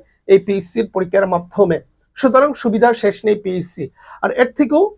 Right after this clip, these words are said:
আরো একটি বড় সুবিধা হচ্ছে, পিএসসি যে প্রশ্নগুলো করে, খুব একটা standard মানের, খুব বেশি hardly করে না। যেমন ধরুন, আমরা,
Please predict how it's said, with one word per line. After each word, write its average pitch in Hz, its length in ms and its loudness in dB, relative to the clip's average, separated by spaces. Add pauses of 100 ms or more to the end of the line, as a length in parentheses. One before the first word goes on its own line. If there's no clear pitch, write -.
(140)
আরো 226 160 4
একটি 262 200 -6
বড় 214 280 4
সুবিধা 214 400 0
হচ্ছে, 220 420 -2 (120)
পিএসসি 262 360 2
যে 247 120 2
প্রশ্নগুলো 240 560 2
করে, 254 240 4 (160)
খুব 226 100 -2
একটা 240 220 -2
standard 220 500 2
মানের, 160 300 -2 (100)
খুব 269 100 4
বেশি 254 480 2 (340)
hardly 233 420 2
করে 214 240 4
না। 285 260 0
যেমন 208 320 2
ধরুন, 214 160 6
আমরা, 208 260 4